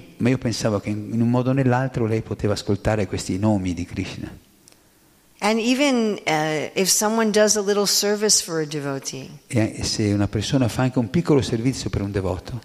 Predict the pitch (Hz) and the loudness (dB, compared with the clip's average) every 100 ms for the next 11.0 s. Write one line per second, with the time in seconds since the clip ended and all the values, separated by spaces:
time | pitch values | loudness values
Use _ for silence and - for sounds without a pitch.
0 | - 170 160 160 160 160 170 170 165 156 | -2 -2 0 -2 -2 -2 0 0 0 -2
1 | 147 - - 127 127 120 120 - - - | -4 -6 -6 -4 -4 -6 -10 -14 -20 -20
2 | - - 135 151 170 156 143 135 - 160 | -20 -14 -4 -2 0 -2 0 0 0 -2
3 | 151 - - 151 143 151 151 - 151 - | -8 -8 -10 -10 -4 -2 0 -2 -2 -4
4 | 175 170 160 143 135 - 120 - - - | -4 -4 -4 -4 -4 -6 -12 -14 -6 0
5 | 117 110 113 107 104 104 98 95 92 101 | 2 2 2 2 0 0 0 -2 -2 -2
6 | 98 110 120 113 95 98 - 95 107 101 | 0 0 2 0 -2 -4 -4 -2 0 0
7 | 98 - 95 - 95 95 - 110 104 98 | -2 -2 -2 0 -2 -2 0 -2 0 0
8 | 104 107 98 - 90 95 98 95 92 95 | 0 0 -2 -4 -6 -4 -2 -4 -2 -4
9 | 95 92 90 95 98 - 113 - 104 - | -2 -2 0 0 0 0 0 0 -2 0
10 | 98 - 104 98 98 98 90 92 - - | -2 0 0 0 0 2 0 -2 -8 -14